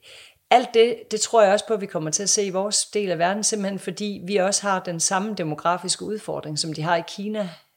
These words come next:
Øh, det er blandt andet derfor, de satser så meget på robotteknologi. Simpelthen fordi, at de mangler arbejdskraft i mange sektorer. Øh, lige nu, øh, i kølvandet på, på coronakrisen, er der, har det jo kostet en masse jobs, men, men, de,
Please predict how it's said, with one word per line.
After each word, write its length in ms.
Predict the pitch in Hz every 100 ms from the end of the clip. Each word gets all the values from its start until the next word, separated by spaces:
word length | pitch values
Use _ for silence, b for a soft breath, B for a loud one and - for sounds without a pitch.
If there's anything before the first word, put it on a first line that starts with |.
| -
Øh, 60 | 160
det 60 |
er 40 | 185
blandt 200 | 180 175
andet 180 | 185 185
derfor, 260 | 170 165
de 120 | 170
satser 380 | 156 214 226 -
så 100 | 151
meget 220 | 151 156 160
på 60 |
robotteknologi. 1040 | 151 143 156 165 - 156 156 147 151 147 156
Simpelthen 340 | - 202 185
fordi, 500 | 180 180 208 196 185 b b b b
at 180 | 180 -
de 120 | 175
mangler 360 | 165 156 185 233
arbejdskraft 760 | 165 170 220 208 - 151 143 -
i 60 |
mange 380 | 170 170 196 214 190
sektorer. 760 | - 170 - 196 190 233 208 190
Øh, 200 | 156 151
lige 200 | 175 226
nu, 300 | 214 208 220
øh, 260 | 151 139 -
i 120 | - 147
kølvandet 460 | 208 214 175 147
på, 80 | 147 - - -
på 180 | 151 -
coronakrisen, 760 | - 165 196 220 - 160 143 147
er 100 | 131
der, 420 | 127 - - 147
har 100 | 151
det 80 | 147
jo 60 | -
kostet 360 | 208 196 170
en 80 | 165
masse 260 | 160 180 170
jobs, 340 | 185 208 - - B B B B
men, 300 | 190 185 170
men, 120 | 170
de, 180 | 175